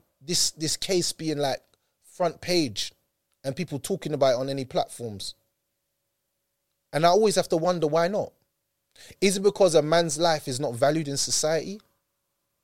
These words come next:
Do we care that another man died? I do. I feel pain for him, his family, and his children. That the children have no mother and no father right now.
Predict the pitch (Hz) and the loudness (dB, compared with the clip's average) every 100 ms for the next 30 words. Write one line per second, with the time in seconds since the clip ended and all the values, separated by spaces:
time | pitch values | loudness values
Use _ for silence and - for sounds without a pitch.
0 | _ _ _ _ _ _ 123 147 127 165 | _ _ _ _ _ _ -6 -6 -4 2
1 | 175 226 - 135 151 147 147 147 139 139 | 4 2 0 0 2 2 0 -2 0 -2
2 | 190 - - 160 143 127 208 _ _ _ | -2 -6 -2 0 0 -4 -12 _ _ _
3 | _ _ - 143 - 165 131 - 156 165 | _ _ -4 -4 -2 -4 -4 -10 -6 -6
4 | 139 139 151 160 131 - _ 135 - - | -6 -8 -6 -6 -8 -16 _ -8 -6 4
5 | 175 165 143 165 160 - 240 175 117 90 | 4 4 -2 -4 -4 -6 -6 -6 -8 -10
6 | - _ _ _ _ _ _ _ _ _ | -14 _ _ _ _ _ _ _ _ _
7 | _ _ _ _ _ _ _ _ - 160 | _ _ _ _ _ _ _ _ -2 0
8 | - 226 185 170 151 147 170 180 185 151 | 0 0 0 -2 -2 0 -2 0 -2 0
9 | 147 151 156 208 202 123 113 101 101 98 | -2 -2 -2 -2 -2 -2 -6 -6 -14 -18